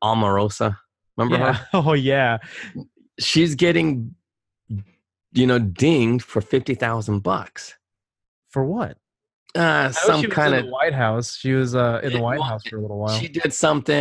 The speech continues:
Speaker 1: and then she didn't, she didn't, um,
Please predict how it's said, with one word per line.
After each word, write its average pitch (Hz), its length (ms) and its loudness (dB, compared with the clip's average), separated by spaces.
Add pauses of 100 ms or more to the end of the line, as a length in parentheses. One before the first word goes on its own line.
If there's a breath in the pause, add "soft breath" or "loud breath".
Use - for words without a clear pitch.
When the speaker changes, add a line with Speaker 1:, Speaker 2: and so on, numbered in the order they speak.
(200)
Speaker 1:
and 123 160 0
then 120 220 0
she 135 240 -2
didn't, 120 480 0 (180)
she - 240 -4
didn't, 120 580 0
um, 92 540 -2